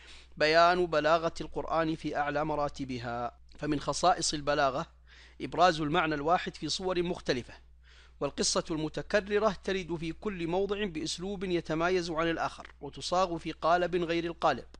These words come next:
القالب، ولا يمل الإنسان من تكرارها، بل تتجدد في نفسه معان لا تحصل له بقراءتها في الموضع أو في المواضع الأخرى."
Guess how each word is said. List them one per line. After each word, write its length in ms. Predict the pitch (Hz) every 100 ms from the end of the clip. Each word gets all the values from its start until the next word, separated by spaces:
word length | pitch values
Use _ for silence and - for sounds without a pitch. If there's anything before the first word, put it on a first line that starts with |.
| -
القالب، 400 | 156 - 139 - - - - - - - -
ولا 340 | 147 165 185 185
يمل 260 | 190 190
الإنسان 400 | 185 170 175 185
من 200 | 185 180
تكرارها، 640 | - - 180 208 214 247 -
بل 300 | 170 160 196
تتجدد 960 | 175 185 - 160 147 190 170 156 147 147 -
في 180 | - 165
نفسه 520 | 202 202 - 165 196
معان 580 | 180 165 180 247 262 330 -
لا 180 | 180 214
تحصل 440 | 196 208 - 180 175
له 160 | 180
بقراءتها 720 | 170 170 175 160 180 - 180
في 80 | 165
الموضع 420 | 151 160 165 151 - - - - -
أو 80 | 156
في 120 | 151
المواضع 400 | 156 156 156 156
الأخرى." 300 | 147 - -